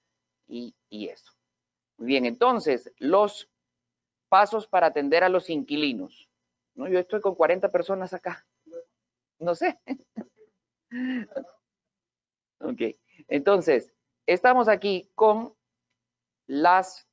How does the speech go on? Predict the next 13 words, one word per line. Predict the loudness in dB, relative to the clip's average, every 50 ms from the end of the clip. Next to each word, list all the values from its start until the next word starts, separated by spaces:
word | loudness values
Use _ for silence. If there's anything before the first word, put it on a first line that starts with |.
| _ _ _ _ _ _ _ _ _ _ -10 -6
eh, | -4 -2 -2 0 2
los | 2 2 2 2
pasos | 0 2 2 2 0 -4 -4 -2
para | 0 2 4 4 6 6 4 2
atender | 2 0 -2 0 2 2 4
a | 4
un | 2 2
inquilino, | -2 -4 -6 -6 -6 -6 -6 -10 -10 _
¿no? | -8 -8 -8 -8 _ _ _ _ _ _ _ _ _ _ _ _ _ _ _ _
Entonces, | _ -12 -8 -6 -2
número | 0 2 2 4 4 4
uno, | 4 4 2 2 0 -2 -2 _ _ _ _ _ _ _ _ _ _ _ _ _ _ _ _
dice, | -8 -6 -2 0 0 0